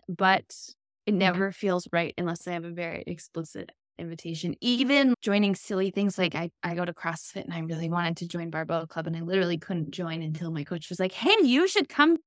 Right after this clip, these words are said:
to Barbell Club." Projector in me, I've been waiting for the invitation. Everything just feels way more seamless if I have an invitation. What else? I need to be horizontal for, like, two hours before I fall asleep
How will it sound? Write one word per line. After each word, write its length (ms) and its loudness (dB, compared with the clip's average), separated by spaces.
to 160 -6
Barbell 360 2
Club." 240 4
Projector 600 -4
in 240 -2
me, 160 -2
I've 120 -8
been 200 -6
waiting 380 -4
for 160 -20
the 60 -8
invitation. 720 -6
Everything 400 2
just 280 -6
feels 260 -2
way 180 0
more 220 -2
seamless 440 -8
if 80 -16
I 60 -8
have 140 -12
an 80 -14
invitation. 520 -14
What 140 -6
else? 400 -2
I 120 4
need 220 6
to 100 4
be 100 6
horizontal 720 4
for, 140 -6
like, 220 -2
two 200 -2
hours 380 -6
before 300 -6
I 80 -8
fall 220 -8
asleep 340 -14